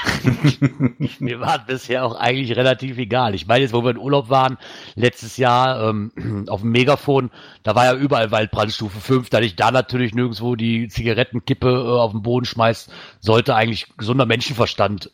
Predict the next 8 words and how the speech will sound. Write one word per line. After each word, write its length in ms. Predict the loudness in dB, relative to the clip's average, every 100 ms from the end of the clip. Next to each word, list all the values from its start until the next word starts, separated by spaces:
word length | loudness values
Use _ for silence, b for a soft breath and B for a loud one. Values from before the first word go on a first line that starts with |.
| -12
sein, 480 | -4 -2 -2 -8 -12
ne? 120 | -6 -4
Also, 420 | -2 -2 -4 -6 B B B B B B -8
ich 80 | 0
denke 240 | 2 4
auch, 100 | 4
wenn 120 | 4
man, 220 | 2 0